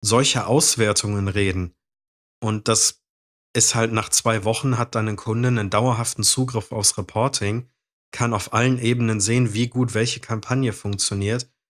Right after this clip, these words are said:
Wir sind, was das angeht, halt einfach hundert Prozent transparent, weil auch da wieder, wir alleine können niemals die beste Leistung für einen Kunden rausholen.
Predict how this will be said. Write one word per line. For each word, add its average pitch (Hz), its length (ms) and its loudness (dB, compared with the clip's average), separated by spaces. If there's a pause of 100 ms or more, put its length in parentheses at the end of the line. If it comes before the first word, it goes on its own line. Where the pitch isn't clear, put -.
(680)
Wir 107 220 0
sind, 120 180 2
was 117 140 2
das 117 180 0
angeht, 113 300 -2
halt 110 120 -4
einfach 104 280 -6
hundert 113 220 -2
Prozent 104 420 -4
transparent, 107 600 -2
weil 104 140 -4
auch - 140 -10
da 131 260 0
wieder, 92 300 -2 (420)
wir 143 280 0
alleine 131 440 2
können 127 300 2
niemals 151 380 4
die 131 100 2
beste 135 420 2
Leistung 123 400 0
für 131 140 -2
einen 120 160 0
Kunden 120 260 -4
rausholen. 104 480 -2